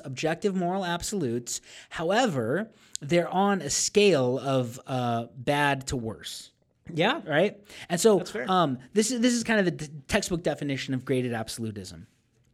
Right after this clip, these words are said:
Speaker 1: Graded absolutism affirms that there are many moral absolutes, and these are grounded in the character of God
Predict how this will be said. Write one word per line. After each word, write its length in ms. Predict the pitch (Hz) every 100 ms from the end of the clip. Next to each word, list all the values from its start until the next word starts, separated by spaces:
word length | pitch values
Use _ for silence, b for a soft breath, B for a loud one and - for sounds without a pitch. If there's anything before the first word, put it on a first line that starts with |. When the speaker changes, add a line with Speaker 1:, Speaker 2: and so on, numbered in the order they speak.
| _ - B B -
Speaker 1:
Graded 420 | 120 185 214 262 -
absolutism 840 | 175 - 196 170 160 143 120 117
affirms 560 | 113 - 165 147 120 120
that 120 | 131
there 180 | 151 139
are 40 |
many 440 | 131 143 165 220 240
moral 420 | 147 143 180 202
absolutes, 760 | 165 185 - 180 110 117 - -
and 140 | 156
these 260 | 147 220 214
are 60 | 156
grounded 720 | 156 180 202 131 123 131 - _ _ _
in 160 | 151 151
the 100 | 139
character 720 | - - 185 190 185 143 131
of 280 | 131 139 -
God 540 | 127 107 95 107 170